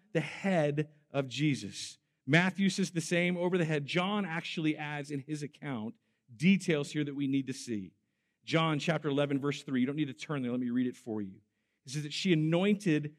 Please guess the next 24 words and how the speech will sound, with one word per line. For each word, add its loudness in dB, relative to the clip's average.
the 2
feet 4
of -2
Jesus -4
and 2
wiped 2
his 2
feet -4
with -6
her -12
hair. -4
And 0
the 2
house 0
was -2
filled 2
with -8
the -4
fragrance -2
of -16
perfume. -8
She 4
anoints 2
Jesus 2